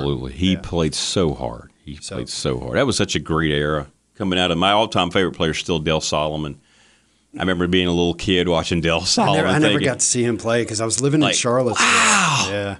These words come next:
Speaker 2: My brother got to see Dale Solomon play 'cause my brother went to Tech five years before I did, so he was there during Dale Solomon's
Speaker 1: Man,
Speaker 2: career. And
Speaker 1: I love Dale Solomon.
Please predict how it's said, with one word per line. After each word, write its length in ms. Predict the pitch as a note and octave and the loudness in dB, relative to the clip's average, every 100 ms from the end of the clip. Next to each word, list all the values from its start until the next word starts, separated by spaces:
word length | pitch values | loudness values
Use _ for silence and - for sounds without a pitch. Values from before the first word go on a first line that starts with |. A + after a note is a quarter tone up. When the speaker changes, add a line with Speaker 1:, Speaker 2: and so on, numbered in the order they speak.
| _ _ _ _ _ - | _ _ _ _ _ -4
Speaker 2:
My 100 | E3 | 0
brother 300 | F3 A3+ F#3 | 2 0 0
got 140 | G2 | -2
to 60 | - | -6
see 140 | A2 | -6
Dale 240 | G2 G2 | -6 -6
Solomon 500 | F2 - F2 F2+ E2 | -6 -8 -8 -12 -14
play 300 | E2+ G#2 D#2+ | -14 -14 -14
'cause 160 | D#2+ G2 | -14 -10
my 140 | G2+ | -8
brother 340 | G2 G#2 G2+ F2+ | -4 -4 -4 -6
went 160 | F2+ E2+ | -8 -12
to 60 | |
Tech 260 | - G2+ F2 | -10 -10 -10
five 300 | - F#2+ F2 | -8 -8 -6
years 200 | F2+ E2+ | -8 -10
before 380 | - - F2 D#2+ | -12 -14 -10 -8
I 120 | F2 | -8
did, 340 | F2 D#2 C#2+ - | -10 -14 -14 -12
so 120 | F#2+ | -10
he 160 | F#2+ | -8
was 160 | F#2+ F2 | -8 -10
there 300 | F2+ F2 F2 | -10 -10 -12
during 320 | E2 F2+ E2+ | -12 -12 -12
Dale 220 | E2 F2 D#2+ | -10 -10 -8
Solomon's 540 | - E2 F2+ F2 D2+ | -8 -8 -6 -4 -6
Speaker 1:
Man, 80 | C#2+ | -8
Speaker 2:
career. 300 | E2 D#2+ D#2 | -12 -14 -16
And 160 | D#2+ | -16
Speaker 1:
I 140 | D#2 D2 | -16 -12
love 300 | C#2+ D2 D#2 | -10 -12 -12
Dale 180 | - - | -16 -14
Solomon. 400 | - - - | -14 -16 -20